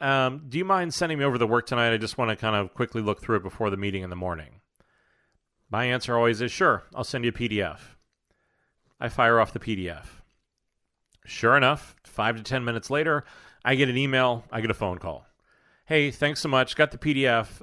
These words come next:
Um, I notice it's password protected. Can you send me the password?" To which I'll reply, "Yeah, of course, I'll give it to you at the meeting at nine A M tomorrow morning."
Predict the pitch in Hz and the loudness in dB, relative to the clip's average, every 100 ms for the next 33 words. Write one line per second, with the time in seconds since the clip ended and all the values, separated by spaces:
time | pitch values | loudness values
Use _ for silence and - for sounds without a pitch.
0 | - 135 131 127 117 107 _ _ - - | -4 2 2 2 -4 -14 _ _ -18 -6
1 | 139 202 277 - 139 - 143 151 - 135 | -2 0 -2 -4 -8 -6 -2 -2 0 0
2 | 113 - 113 - 120 - 92 85 135 123 | 0 -2 -4 -2 -2 -2 -10 -8 -8 -6
3 | 185 254 - 170 175 135 139 139 139 170 | -2 -2 0 -2 -2 -4 -2 -2 0 -2
4 | 165 170 165 _ _ _ - _ 156 165 | -2 -4 -14 _ _ _ -20 _ -2 0
5 | 165 160 160 - 143 139 131 156 185 123 | 4 4 4 4 2 2 0 2 4 4
6 | - 175 117 - - 127 139 135 135 127 | 2 2 2 0 -2 0 0 0 2 2
7 | 131 123 117 120 117 110 107 107 101 98 | 0 -4 -2 -2 -2 -2 0 0 0 -4
8 | 95 104 95 87 82 78 - | -4 -2 0 0 -4 -6 -14